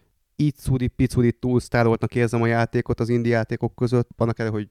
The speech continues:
nagyon jól szórakoztam, nagyon jó volt. Ö, voltak benne kimondottan jó rejtvények, de kimondottan gyengék is, úgyhogy én úgy gondolom, hogy a játéknak a megfelelő helye az nem a alsó kilencven százalékos sávban van, hanem inkább a felső hetven százalékosba, de ez a személyes véleményem.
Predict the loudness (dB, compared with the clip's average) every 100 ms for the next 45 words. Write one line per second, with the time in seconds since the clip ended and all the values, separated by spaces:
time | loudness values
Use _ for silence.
0 | _ -6 -4 -2 -2 -2 -2 -4 -6 -4
1 | 0 2 4 4 6 6 4 -2 -20 _
2 | _ _ _ -8 -4 0 2 2 2 0
3 | 0 0 0 0 0 0 2 4 4 4
4 | 0 -2 -2 -6 -8 -8 -10 -10 -8 -8
5 | -6 -6 -6 -10 -12 -10 -6 -4 -2 -2
6 | -4 -4 -4 -4 -4 -4 -2 -2 -4 -10
7 | -20 _ -20 -20 _ -8 -8 -6 -8 -6
8 | -6 -2 0 2 2 2 0 2 0 -2
9 | -10 -4 2 2 2 -2 -6 -6 -8 -4
10 | -4 -6 -8 -8 -6 -4 -4 -2 -4 -4
11 | -4 -4 -4 -4 -4 -4 -4 -4 -6 -4
12 | -2 -2 -2 -4 -2 -4 -4 -6 -4 -4
13 | -4 -4 -4 -2 0 2 2 0 -2